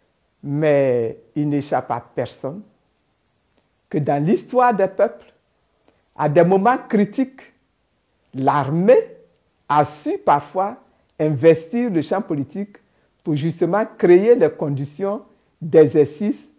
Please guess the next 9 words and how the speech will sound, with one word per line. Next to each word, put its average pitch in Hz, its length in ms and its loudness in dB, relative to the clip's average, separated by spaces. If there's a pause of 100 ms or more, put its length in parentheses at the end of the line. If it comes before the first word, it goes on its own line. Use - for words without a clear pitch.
(300)
des 160 220 2
droits 170 300 -2
démocratiques 139 1000 -8 (380)
et 165 80 -2
des 139 140 -2
libertés 131 420 -8
fondamentales. - 640 -16 (1120)
C'est 151 220 -8
pourquoi, - 460 -14